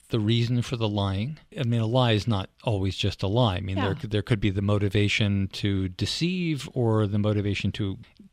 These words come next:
Speaker 1: get something or
Speaker 2: Mm-hmm.
Speaker 1: push a boundary. I mean, there, there's gonna be certain kinds of lying that are more tolerable, I would imagine.
Speaker 2: Yes, that's true. I think that,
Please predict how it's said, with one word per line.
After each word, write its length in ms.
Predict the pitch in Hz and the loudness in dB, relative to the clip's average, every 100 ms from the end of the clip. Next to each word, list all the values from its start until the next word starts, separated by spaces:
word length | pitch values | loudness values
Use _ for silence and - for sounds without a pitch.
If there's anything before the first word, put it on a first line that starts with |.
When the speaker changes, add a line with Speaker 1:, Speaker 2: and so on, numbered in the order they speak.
| _ 131 | _ -2
Speaker 1:
get 240 | 147 - | -2 -2
something 720 | - 147 139 151 131 127 123 123 | 0 0 2 0 0 0 0 -2
or 400 | 104 104 101 101 | -2 0 0 -2
Speaker 2:
Mm-hmm. 160 | 247 | -2
Speaker 1:
push 200 | - - | -4 -4
a 40 | 104 | 0
boundary. 580 | 131 139 131 131 127 | 2 4 2 2 2
I 60 | 113 | 2
mean, 300 | 107 104 104 | 0 0 -2
there, 140 | 123 | -4
there's 280 | 104 113 101 | -2 -2 -2
gonna 120 | 123 | -2
be 120 | 107 104 | -2 -2
certain 320 | 139 117 113 | -2 -4 -4
kinds 280 | 117 110 107 | 0 0 -2
of 120 | 101 | -2
lying 380 | 107 107 101 98 | -2 0 -2 -2
that 280 | 98 - - - - - - _ | -6 -8 -20 -20 -20 -20 -20 _
are 520 | - 110 104 101 95 - - - | -4 0 2 2 0 -4 -18 -4
more 260 | 113 104 90 | 2 2 2
tolerable, 680 | - 151 113 90 - 98 87 | 0 2 2 0 -2 -4 -4
I 80 | |
would 140 | 87 85 | -6 -6
imagine. 480 | 85 87 - - - _ _ _ _ - | -8 -8 -10 -14 -16 _ _ _ _ -2
Speaker 2:
Yes, 300 | 240 151 - | 0 0 0
that's 240 | 196 - | -2 -2
true. 380 | - 202 151 - - | -4 -2 -4 -6 -2
I 120 | 175 | -4
think 440 | - 202 190 - - | -2 -4 -4 -6 -12
that, 420 | 180 185 175 165 | -4 0 0 0